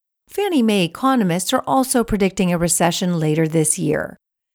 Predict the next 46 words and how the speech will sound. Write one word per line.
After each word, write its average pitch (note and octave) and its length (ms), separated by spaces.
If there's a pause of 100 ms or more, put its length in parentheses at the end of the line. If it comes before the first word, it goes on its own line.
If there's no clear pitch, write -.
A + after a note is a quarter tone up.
The G3+ 100
G C4+ 240
S B3 200
E's A#3 320
Economic F#3 600
and F#3 160
Strategic F#3 600
Research G#3+ 600
Group A3+ 320
says A#3+ 260
the A3+ 140
economy C4 680
is A#3+ 220
running F3+ 440
out D#3 200
of F3+ 100
steam. - 640 (580)
Although F4 220
the D#4+ 140
economy C4 480
got F#3 240
off F#3+ 140
to E3 120
a C#3+ 80
strong A3+ 420
start B3 360
this F#3 260
year, E3+ 240 (320)
the - 180
E D#4 140
S B3+ 240
R F#3+ 220
Group F#3+ 340
expects - 480
to G3 100
see G3+ 220
an F#3 160
economic G3 580
contraction B3+ 720
during A3 220
the A#3 80
second A3+ 380
half D#3+ 260
of F#3 140
twenty D#3+ 280
twenty-three. D#3 720